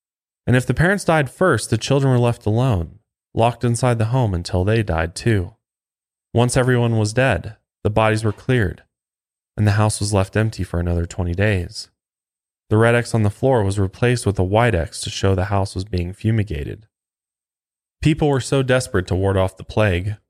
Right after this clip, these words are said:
they would try any remedy offered to them. They held gold coins or snails in their mouths,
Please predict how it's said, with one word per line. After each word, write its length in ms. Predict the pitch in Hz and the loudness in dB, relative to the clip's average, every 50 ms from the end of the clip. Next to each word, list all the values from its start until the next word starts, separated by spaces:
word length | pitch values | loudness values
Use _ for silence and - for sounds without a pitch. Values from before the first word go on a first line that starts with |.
| _ | _
they 100 | - 113 | 0 2
would 80 | 113 117 | 2 2
try 220 | 117 - 131 117 | 2 0 0 0
any 260 | 107 - - 127 127 123 | 0 0 0 0 2 2
remedy 400 | 123 127 127 127 117 101 92 90 | 2 0 0 0 0 0 0 0
offered 360 | 87 98 101 - - 95 - | 0 0 0 -2 -2 -6 -6
to 100 | - 87 | -6 -6
them. 320 | 85 85 82 78 85 101 _ _ _ _ _ _ _ _ _ _ _ _ _ _ - | -6 -6 -6 -8 -12 -18 _ _ _ _ _ _ _ _ _ _ _ _ _ _ 0
They 80 | 107 | 2
held 220 | 107 113 107 101 104 | 2 2 2 0 0
gold 260 | 110 110 110 107 - | 0 0 0 0 -2
coins 400 | - - 127 127 123 101 95 95 | -2 -2 0 2 2 0 0 -2
or 80 | 92 | -2
snails 360 | 92 - - 104 104 101 95 98 | -4 -2 0 0 2 2 0 0
in 80 | 90 | -2
their 100 | 90 87 | -4 -4
mouths, 440 | 85 82 87 87 87 - - - - | -6 -6 -8 -10 -12 -16 -18 -20 -20